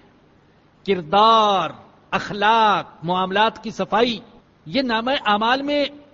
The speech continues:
بڑا وزن رکھتے ہیں۔ ہم یہ تو جانتے ہیں کہ اشراق، چاشت، اوابین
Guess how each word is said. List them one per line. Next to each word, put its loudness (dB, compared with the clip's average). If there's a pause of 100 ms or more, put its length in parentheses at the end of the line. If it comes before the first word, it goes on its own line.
(160)
بڑا 2 (120)
وزن 2
رکھتے -2
ہیں۔ -12 (800)
ہم -4
یہ -2
تو -4
جانتے -2
ہیں -6 (1000)
کہ -4
اشراق، -2 (120)
چاشت، 0 (120)
اوابین -2